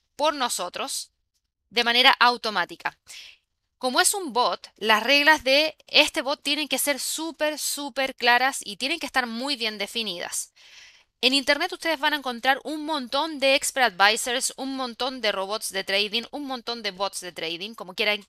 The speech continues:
llamarles, O E As también. Y la verdad es que hay algunos que muestran rendimientos súper, súper buenos. Mi pregunta ahí, bajo esos rendimientos, es la siguiente. Al proveedor que les esté entregando esos rendimientos súper buenos,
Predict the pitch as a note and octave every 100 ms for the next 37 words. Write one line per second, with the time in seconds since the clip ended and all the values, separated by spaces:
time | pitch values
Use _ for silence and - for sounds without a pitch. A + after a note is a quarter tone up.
0 | _ E3+ F3 F3 E3+ G#3 - - _ -
1 | G3 F#3+ F#3 F#3+ - F3 F3 E3+ D4+ _
2 | - - _ _ _ _ _ _ - -
3 | B3 B3 A#3 D4+ E4 - D4+ E4+ - _
4 | _ _ _ - B3+ D4 D4 C#4+ D4 D#4+
5 | D4 C4+ D#4 E4 D#4+ C#4 C4+ B3+ C4 C#4+
6 | D4 - E4 D#4 D4+ - D#4 D4 F4+ C4+
7 | - - - _ _ _ _ _ _ -
8 | G#3+ B3+ A3 C4+ E4+ F4 G#3 G3+ G3+ A3
9 | D#4+ A3+ C4+ C#4 _ E3+ G3 G3+ A#3+ C#4
10 | D4+ D4 C4 C4+ D4 D4+ C#4+ C#4 - B3
11 | F#3 F3 - - _ - - - - -
12 | A#3 - A3+ A3+ A3+ A#3+ E4+ - F#3+ G3+
13 | - - C4+ C#4+ C4 B3 C4 G3 E3+ -
14 | A3+ C4+ C4 A3+ A3+ B3 G#3+ F#3 - B3+
15 | B3+ G3 A3+ F3 E3+ -